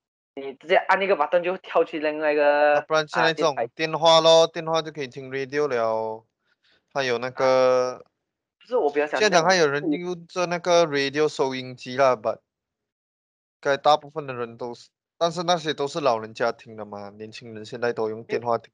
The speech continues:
Speaker 2: podcast，
Speaker 1: 对啊，
Speaker 2: 不然就看 YouTube。
Speaker 1: 我比较喜欢那种旧的，那种旧的 radio 啊，可以这样转左转右啊，来找，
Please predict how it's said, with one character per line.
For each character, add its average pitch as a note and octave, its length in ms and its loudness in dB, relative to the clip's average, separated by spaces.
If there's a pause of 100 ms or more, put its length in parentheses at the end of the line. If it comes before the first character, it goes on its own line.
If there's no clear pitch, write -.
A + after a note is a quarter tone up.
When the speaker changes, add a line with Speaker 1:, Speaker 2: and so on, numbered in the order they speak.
(100)
Speaker 2:
podcast， A2 360 -12 (320)
Speaker 1:
对 D#3+ 100 -4
啊， D3+ 60 -2
Speaker 2:
不 C3+ 60 0
然 A#2+ 120 0
就 B2 100 2
看 C3+ 220 0
YouTube。 A#2+ 80 0
Speaker 1:
我 D3+ 80 -8
比 E3 60 -2
较 F#3 80 0
喜 - 160 -14
欢 - 100 -16
那 E3+ 60 -20
种 E3 100 -18 (280)
旧 D#3 220 -2
的， B2 320 2 (180)
那 F3 120 -4
种 B2+ 240 -6
旧 E3+ 200 2
的 C#3 140 6
radio B2 320 2
啊， A2+ 120 4
可 - 160 -6
以 B2+ 80 -4
这 D3+ 120 -2
样 E3+ 100 -6 (120)
转 B2 340 4
左 A#2+ 240 0
转 A#2+ 300 0
右 F3 340 4
啊， B2 220 0
来 B2+ 140 0
找， A#2 200 -2